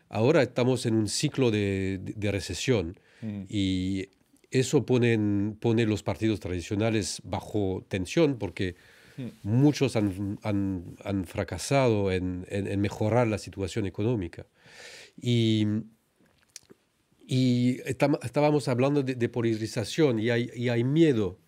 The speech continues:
Speaker 2: Ujú.
Speaker 1: Hay miedo de la, de las clases, de la clase media
Speaker 2: Ujú.
Speaker 1: de, de, de perder su, su, su nivel de vida y, y unos privilegios.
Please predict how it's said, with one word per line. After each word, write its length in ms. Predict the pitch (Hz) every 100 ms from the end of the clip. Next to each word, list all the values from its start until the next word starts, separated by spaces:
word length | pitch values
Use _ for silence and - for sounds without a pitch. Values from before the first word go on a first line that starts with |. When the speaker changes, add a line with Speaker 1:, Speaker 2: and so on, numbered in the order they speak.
| _ -
Speaker 2:
Ujú. 200 | 98 95
Speaker 1:
Hay 160 | 113
miedo 360 | 113 147 139 113
de 180 | 110 113
la, 100 | 107
de 180 | 104 101
las 200 | 90 -
clases, 500 | 107 - 92 - 104
de 100 | 101
la 120 | 90
clase 300 | 110 92 101
media 480 | 113 127 104 90 - _ 113
Speaker 2:
Ujú. 160 | 98 92 - _
Speaker 1:
de, 240 | - 101 92
de, 160 | 98 -
de 200 | 104 104
perder 640 | - 98 101 123 120 104 - - _
su, 680 | - - 98 92 87 87 90
su, 240 | - 101
su 160 | 87 101
nivel 320 | 98 104 113
de 100 | 98
vida 520 | 92 123 127 127 123
y, 360 | 104 95 95 - 107 117 -
y 160 | - 104
unos 320 | 104 107 -
privilegios. 1040 | - 98 98 104 131 - 104 78 - -